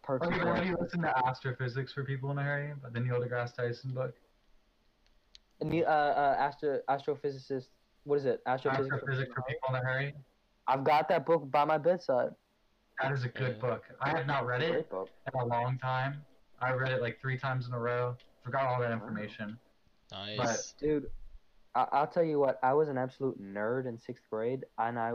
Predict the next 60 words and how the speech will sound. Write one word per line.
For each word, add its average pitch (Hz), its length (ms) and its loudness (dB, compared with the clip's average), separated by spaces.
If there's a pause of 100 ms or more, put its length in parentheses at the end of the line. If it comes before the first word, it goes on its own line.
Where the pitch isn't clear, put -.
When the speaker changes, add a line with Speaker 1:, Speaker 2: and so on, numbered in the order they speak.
Speaker 1:
I 117 80 -4
was, 120 220 -6 (120)
I 117 60 -2
read 131 280 2
that 143 260 0
book 127 200 -4
in 117 80 -10
sixth - 280 -16
grade, 113 240 -2
and 120 120 -10
I 110 120 -8 (180)
didn't 117 180 -6
really 110 220 -6
understand 107 360 -10
what 107 80 -8
it 101 100 -14
meant. 107 200 -12 (200)
I 107 80 -6
gotta 113 160 2
read 107 180 2
it 101 100 -6
again, 104 220 -4
and 101 80 -6
I've 101 100 -4
been 95 140 -8
meaning 107 340 -6
to, 98 240 -4
but 92 120 -8 (100)
I 98 100 -6
haven't 98 220 -6
gotten 80 200 -6
around 90 340 -12
to - 80 -10
it. - 80 -14 (340)
Speaker 2:
Yeah, 110 280 -2 (160)
it's - 140 -6
a 170 60 -2
good 123 240 -2
Speaker 1:
But 123 120 2
Speaker 2:
book. - 20 6
Speaker 1:
I 107 120 0
love 117 180 2 (100)
Neil. 104 100 -20 (320)
I 98 80 -4
love 104 240 4
Speaker 2:
I, - 40 2
I 175 160 0
Speaker 1:
Neil. 175 120 2
Speaker 2:
lo-, 170 60 2 (220)
I 170 40 2
saw 202 240 0
him 160 180 0
talk 151 440 0
in 120 120 -4
Boston. 120 560 0 (920)
Speaker 1:
Oh, - 80 4
yeah? 175 200 6
When 277 180 4
was 262 120 4
this? 135 280 0